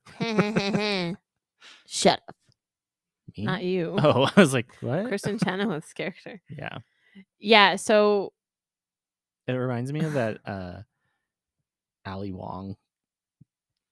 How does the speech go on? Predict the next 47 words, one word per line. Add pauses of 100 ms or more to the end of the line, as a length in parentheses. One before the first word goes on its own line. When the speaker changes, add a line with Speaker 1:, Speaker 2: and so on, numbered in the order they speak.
(160)
Speaker 1:
stand-up
where
she's
talking
about
how
she
was
in
labor
for,
like,
six
hours
and
then
she
had
a
C-section
and
she's
like,
"Are
you
kidding
me? (240)
You
made
me
do
all
that
when
there
was
a
perfectly
fine
trap (100)
door
right
there." (140)
<laughs>
Speaker 2:
I
don't
know.